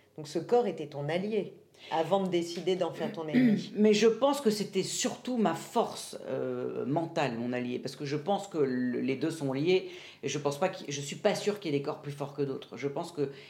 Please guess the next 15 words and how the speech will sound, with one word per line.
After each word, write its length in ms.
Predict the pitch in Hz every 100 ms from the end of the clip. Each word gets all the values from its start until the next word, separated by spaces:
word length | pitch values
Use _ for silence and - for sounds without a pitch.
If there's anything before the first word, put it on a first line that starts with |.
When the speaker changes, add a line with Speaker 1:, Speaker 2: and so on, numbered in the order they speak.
| -
Speaker 2:
il 60 | 135
y 40 |
a 60 | 147
des, 140 | 147
il 640 | 151 143 143 - - - 143
y 80 | 135
a 60 |
un 80 | 135
mental 500 | 151 165 165 185 185
qui 80 | 156
parfois 380 | 139 131 - 175
est, 140 | 139 139 - -
est 100 | 135
plus 240 | 139 180
fort. 580 | 147 - 190 196 160 127